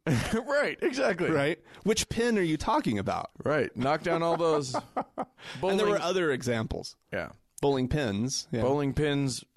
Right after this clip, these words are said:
Speaker 1: but you
Speaker 2: Those are
Speaker 1: need to
Speaker 2: bo-,
Speaker 1: mark down how
Speaker 2: no,
Speaker 1: many
Speaker 2: tho-,
Speaker 1: bowling pins you've knocked down with your pin.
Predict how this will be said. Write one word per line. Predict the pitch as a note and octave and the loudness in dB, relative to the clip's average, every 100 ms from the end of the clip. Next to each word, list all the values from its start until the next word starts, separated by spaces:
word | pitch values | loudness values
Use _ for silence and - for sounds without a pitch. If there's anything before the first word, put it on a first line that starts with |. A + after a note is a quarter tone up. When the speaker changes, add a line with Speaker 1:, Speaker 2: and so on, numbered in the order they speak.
| A2 | -2
Speaker 1:
but | C3+ | 0
you | C#3 | 2
Speaker 2:
Those | D#3 | 0
are | |
Speaker 1:
need | D#3 | 0
to | D#3+ | 0
Speaker 2:
bo-, | |
Speaker 1:
mark | F3 F3 | 0 0
down | F#3 F3 D#3+ | 0 0 2
how | D#3+ | 0
Speaker 2:
no, | F3+ | 0
Speaker 1:
many | F3 | 0
Speaker 2:
tho-, | D3+ | 0
Speaker 1:
bowling | F3+ F3+ E3+ | 0 0 0
pins | D#3 F3+ F3 | 0 0 2
you've | D3+ | 2
knocked | C#3+ C#3+ C3+ | 2 0 0
down | C3 C3 | 0 2
with | C3 | 0
your | C3+ | 0
pin. | E3 C#3+ F#2 F#2+ | 2 0 0 -6